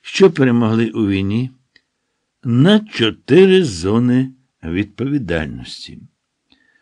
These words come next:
В радянській зоні панувала радянська справедливість,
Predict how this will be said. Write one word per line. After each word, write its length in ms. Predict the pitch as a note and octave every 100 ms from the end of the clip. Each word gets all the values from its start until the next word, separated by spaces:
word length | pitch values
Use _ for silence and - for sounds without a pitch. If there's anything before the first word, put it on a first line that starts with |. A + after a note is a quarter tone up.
| _ _ _ _
В 80 | A2+
радянській 560 | C3+ C#3+ F3+ D#3+ - G#2
зоні 400 | F2+ G2 F#2+ F2+
панувала 880 | F2 A2+ A#2+ A2+ C3 B2+ A#2 F#2+ D#2+
радянська 680 | G2 F2 F#2+ G2+ F2 - F#2+
справедливість, 1200 | - - E2+ D#2+ D#2 D2+ D#2+ E2+ F#2+ F#2+ -